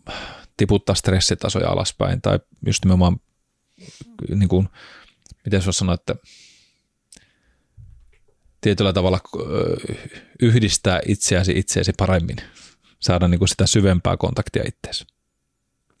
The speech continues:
Kuulostaa nyt hienolta sitten ja vähän semmoista vaaralliselta, mutta just sitä, että ku-,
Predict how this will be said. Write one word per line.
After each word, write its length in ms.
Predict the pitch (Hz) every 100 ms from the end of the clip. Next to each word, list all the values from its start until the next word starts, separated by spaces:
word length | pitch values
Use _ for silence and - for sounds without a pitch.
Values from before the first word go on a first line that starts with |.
| - _ _ _ _ - -
Kuulostaa 280 | 92 92
nyt 120 | 104 110
hienolta 340 | 113 98 87
sitten 180 | - -
ja 40 |
vähän 160 | 90 92
semmoista 220 | 92 92
vaaralliselta, 460 | 98 90 92 - -
mutta 160 | 98
just 120 | 131 -
sitä, 180 | 117
että 120 | - -
ku-, 260 | - -